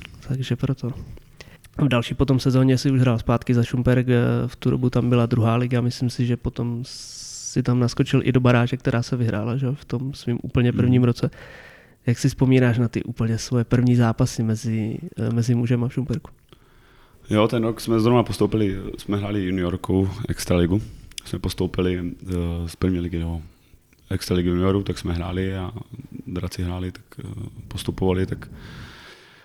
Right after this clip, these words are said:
Speaker 2: na konci roku jsem za ně nastoupil na playoff, pár zápasů hrál jsem s Lukášem Dobou, to, <laughs> co byl tady snáš. Dobrý, tak s-,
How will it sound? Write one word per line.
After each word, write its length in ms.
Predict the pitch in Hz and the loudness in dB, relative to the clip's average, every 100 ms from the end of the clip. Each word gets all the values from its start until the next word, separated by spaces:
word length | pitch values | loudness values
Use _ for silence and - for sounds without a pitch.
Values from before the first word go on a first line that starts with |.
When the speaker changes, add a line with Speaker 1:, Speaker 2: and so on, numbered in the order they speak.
| - - | -6 -4
Speaker 2:
na 80 | |
konci 280 | 98 104 110 | 2 6 8
roku 180 | 101 104 | 8 6
jsem 160 | 104 98 | 4 4
za 60 | |
ně 80 | 98 | 2
nastoupil 360 | 92 98 92 101 | 2 2 2 0
na 80 | |
playoff, 420 | 92 98 90 98 - | 2 2 2 2 2
pár 180 | 95 | 0
zápasů 400 | 92 92 - 92 | 2 0 -2 0
hrál 160 | 92 92 | 0 0
jsem 220 | 92 92 | -2 -6
s 20 | |
Lukášem 480 | 92 90 98 95 98 | -6 -4 -4 -2 0
Dobou, 280 | 95 95 95 | 2 2 2
to, 120 | - | 0
<laughs> 220 | 90 - | 0 -2
co 120 | - 101 | -4 -2
byl 160 | 95 | -2
tady 180 | 92 92 | 0 -2
snáš. 400 | - 92 98 - - _ - - - _ _ _ _ _ | -4 -8 -8 -12 -20 _ -20 -20 -20 _ _ _ _ _
Dobrý, 220 | 92 104 | 6 8
tak 200 | 95 - | 8 0
s-, 200 | - - | -10 -14